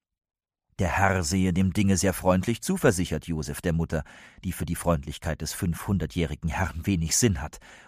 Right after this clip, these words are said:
und geistliche Lieder und Aves und Beschwörungsformeln bunt durcheinander sich immer lauter in Gedanken zuschreit.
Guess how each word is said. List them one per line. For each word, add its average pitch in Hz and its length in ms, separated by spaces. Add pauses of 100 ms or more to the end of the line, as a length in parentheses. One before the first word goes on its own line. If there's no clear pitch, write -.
und 107 300
geistliche 127 520
Lieder 135 400
und 123 300
Aves 120 600
und 117 480
Beschwörungsformeln 90 1040
bunt 135 280
durcheinander 101 520
sich 107 220
immer 117 160
lauter 95 340
in 92 120
Gedanken 87 680
zuschreit. - 760